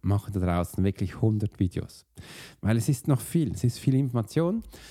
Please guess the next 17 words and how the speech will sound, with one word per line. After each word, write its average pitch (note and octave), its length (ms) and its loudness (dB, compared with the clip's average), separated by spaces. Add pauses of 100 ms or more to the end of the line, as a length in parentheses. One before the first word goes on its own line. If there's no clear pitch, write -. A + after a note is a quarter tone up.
(140)
äh, A#2 220 0
oder B2+ 100 -2
es A#2 120 -2
ist B2+ 160 -2
viel A#2+ 320 0
Videos F3 340 2
und C3 120 -2
er B2 80 4
hat A#2+ 80 0
gesagt, B2 280 2
es G#2 100 2
ist A#2 120 2
ein B2+ 100 0
immenser D#3 520 2
Unterschied, D#3 520 0
wenn B2+ 240 2
Menschen A#2+ 420 0